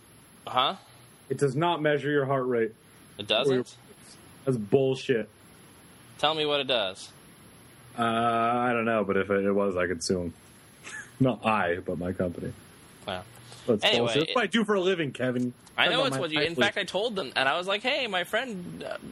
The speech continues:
Speaker 1: uh, uh, ships these."
Speaker 2: Doctor Anus McGintley.
Speaker 1: Yeah,
Speaker 2: Not
Speaker 1: that,
Speaker 2: real.
Speaker 1: that, that's what the name that I gave for you.
Speaker 2: Doctor Anus McGintley.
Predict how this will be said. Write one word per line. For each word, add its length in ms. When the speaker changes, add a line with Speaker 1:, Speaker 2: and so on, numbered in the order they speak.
Speaker 1:
uh, 40
uh, 340
ships 420
these." 500
Speaker 2:
Doctor 300
Anus 280
McGintley. 540
Speaker 1:
Yeah, 180
Speaker 2:
Not 60
Speaker 1:
that, 80
Speaker 2:
real. 140
Speaker 1:
that, 200
that's 280
what 180
the 80
name 300
that 80
I 100
gave 240
for 120
you. 200
Speaker 2:
Doctor 420
Anus 380
McGintley. 560